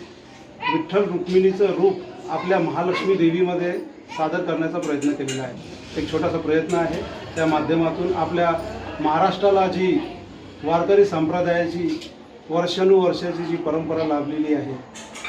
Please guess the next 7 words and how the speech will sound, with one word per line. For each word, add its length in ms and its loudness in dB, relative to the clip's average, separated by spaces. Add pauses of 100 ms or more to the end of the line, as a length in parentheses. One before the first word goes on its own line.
(360)
त्याचीच 500 -2 (540)
एक 360 -6
प्रतिकृती 600 0
या 80 6
ठिकाणी 480 0
सादर 380 -4
करण्याचा 540 2